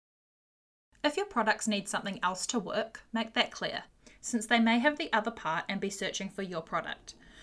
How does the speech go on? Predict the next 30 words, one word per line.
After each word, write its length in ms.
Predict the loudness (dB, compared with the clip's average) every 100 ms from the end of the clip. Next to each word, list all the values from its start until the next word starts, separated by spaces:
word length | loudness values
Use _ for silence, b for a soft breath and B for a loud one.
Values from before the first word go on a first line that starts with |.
| B
For 140 | B -2
example, 580 | 2 2 4 2 0 0
if 120 | 0
you 80 | 0
sell 300 | 4 4 4
lenses 480 | 2 -2 0 0 0
that 100 | -2
attach 340 | 0 -2 -4
to 80 | -6
smartphones 640 | -2 0 0 -2 -4 -4 -6
to 100 | -4
make 180 | -4
their 120 | -4 -6
camera 360 | 0 4 4
better, 360 | 2 -2 -4 -4 B B B
the 80 |
part 340 | -2 2 4 4
about 260 | 6 4 4
what 240 | -2 -2
type 400 | -4 0 0 0
of 120 | -8 -2
phones 420 | 4 6 6 4
they 140 | -2
work 300 | -4 -4 -4
on 260 | -6 -4 -6
is 120 | -6
an 60 | -4
incredibly 540 | -4 0 0 2 4
integral 400 | 4 2 -2 -6
part. 460 | -4 -2 -2 -4